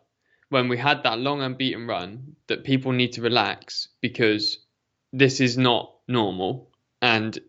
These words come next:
things will change. And it did. And people were sort of, and I don't know whether it's a Chelsea thing. I think it might be more of a Chelsea thing than a lot of other clubs where, okay, now we, we've hit good form. Why is this not permanently maintained forever?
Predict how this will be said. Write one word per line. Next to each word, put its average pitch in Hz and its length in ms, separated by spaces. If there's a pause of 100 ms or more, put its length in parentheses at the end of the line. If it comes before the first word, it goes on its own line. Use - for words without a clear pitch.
(320)
things 127 260
will 113 120
change. 113 440
And 120 160
it 117 140
did. 117 240
And 113 160
people 127 400
were 117 180
sort 110 360
of, - 120 (800)
and 135 220
I 131 80
don't 151 160
know 156 80
whether 131 180
it's - 120
a 127 60
Chelsea 147 440
thing. 180 420
I 131 80
think 185 240
it - 80
might 143 240
be 135 80
more 131 160
of 127 80
a 127 40
Chelsea 127 460
thing 117 360 (400)
than 123 140
a 117 60
lot 117 120
of 113 80
other 120 180
clubs 110 340
where, 104 400
okay, 127 340
now 120 240
we, 117 180
we've 117 180
hit 151 220
good 131 140
form. 113 340
Why 123 220
is 117 100
this 117 140
not 117 180
permanently 117 400
maintained 107 480
forever? - 300